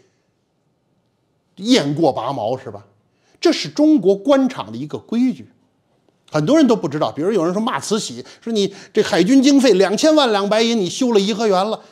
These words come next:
修颐和园没花得了两千万两，那两千万两从内务府出来就挣一千万两了，还没出门分一半儿。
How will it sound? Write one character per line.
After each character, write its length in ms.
修 340
颐 160
和 160
园 160
没 220
花 240
得 100
了 120
两 140
千 160
万 160
两， 140
那 200
两 240
千 220
万 120
两 140
从 180
内 180
务 80
府 220
出 240
来 60
就 120
挣 120
一 80
千 160
万 140
两 120
了， 160
还 140
没 120
出 220
门 180
分 180
一 60
半 100
儿。 80